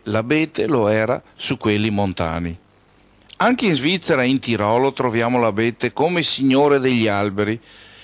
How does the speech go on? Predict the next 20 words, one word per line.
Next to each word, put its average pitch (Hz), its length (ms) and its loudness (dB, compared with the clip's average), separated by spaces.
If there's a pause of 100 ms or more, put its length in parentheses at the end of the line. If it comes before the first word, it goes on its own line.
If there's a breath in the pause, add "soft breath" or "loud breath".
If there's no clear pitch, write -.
Si - 220 -4
credeva 160 500 2
che 131 140 -2
il 113 120 0
genio 139 400 0
della 123 260 2
foresta 117 580 -2
dimorasse 143 920 0 (280 loud breath)
all'interno 127 720 0
di 123 120 0
un 110 140 -2
vecchio 127 460 0
esemplare 104 880 -2 (560 soft breath)
secolare, 87 840 -4 (360 soft breath)
motivo 147 540 0
per 101 200 -2
cui 156 440 0
tali 120 300 -2
monumenti 107 640 -2
naturali 123 720 0